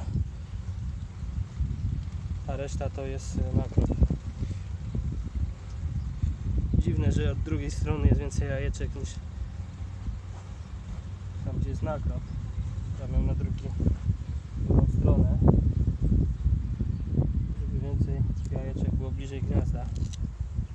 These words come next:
Czyli mamy dwie z pokarmem, no, jedna z węzą, jedna z pokarmem i już na następnej jest całkiem sporo jajeczek.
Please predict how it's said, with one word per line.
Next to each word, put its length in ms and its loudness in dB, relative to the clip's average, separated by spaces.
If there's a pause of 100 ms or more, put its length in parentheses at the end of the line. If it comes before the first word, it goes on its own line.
(880)
Czyli 160 -6
mamy 360 -4 (720)
dwie 380 -2 (140)
z 100 -8
pokarmem, 680 -2 (680)
no, 180 -4
jedna 260 -2
z 40 -6
węzą, 400 -4 (640)
jedna 220 2
z 40 -4
pokarmem 600 -4 (120)
i 20 -8
już 180 -8
na 140 -4
następnej 680 -8
jest 360 -4 (1600)
całkiem 420 -4
sporo 360 -6
jajeczek. 480 -6